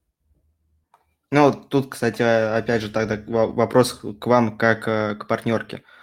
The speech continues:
К вам приходит, э, много новичков, э, и арбитражников средней руки. И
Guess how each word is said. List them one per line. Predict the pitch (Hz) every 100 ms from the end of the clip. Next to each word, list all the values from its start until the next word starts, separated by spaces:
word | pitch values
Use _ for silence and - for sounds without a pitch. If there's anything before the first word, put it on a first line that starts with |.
| - _ _ _ _ _ _ _ _
К | -
вам | 117 147 156 143 127 127
приходит, | 127 - 143 139 123 - -
э, | 120
много | 120 123 135 120
новичков, | 123 120 - 196 254 - -
э, | 120 117 110 - -
и |
арбитражников | 120 113 101 135 113 117 - 107
средней | - 117 123 113
руки. | 113 107 - 117 - - - - - - - - - _
И | 156 143 147 139 135 135 127 123